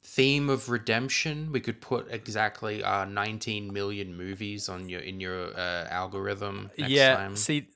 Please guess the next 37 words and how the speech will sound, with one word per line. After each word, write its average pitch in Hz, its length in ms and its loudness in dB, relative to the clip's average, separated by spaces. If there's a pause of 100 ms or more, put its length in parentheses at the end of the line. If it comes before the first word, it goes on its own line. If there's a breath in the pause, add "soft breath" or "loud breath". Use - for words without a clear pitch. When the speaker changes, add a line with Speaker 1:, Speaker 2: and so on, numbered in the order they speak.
Speaker 1:
I 165 100 8
Speaker 2:
that's 98 140 2
Speaker 1:
choose 101 300 -2
the - 60 -4
theme 107 380 -4
of 98 160 -4
redemption, 98 580 -4
best 101 300 -2
and 98 100 -6
worst 101 300 -8
of. 110 340 -8 (260)
Speaker 2:
See, 147 220 2
that, 147 380 6 (160)
that 147 280 6
would 143 140 0
ruin 117 420 0
my 110 260 -2
entire 104 440 2
week 95 500 -12
if 113 200 -10
you 107 80 -8
did 95 240 -10
that. 92 460 -4 (480 loud breath)
Um, 113 400 2
but 147 140 -4
yeah, 160 220 4
so 131 220 0
what 139 160 2
we 139 100 -4
do 139 300 0
is 131 240 0
we 123 100 -4
pick 143 260 -10
this 135 200 -4
topic, 139 440 -2
and 127 200 -4
then, 127 300 -2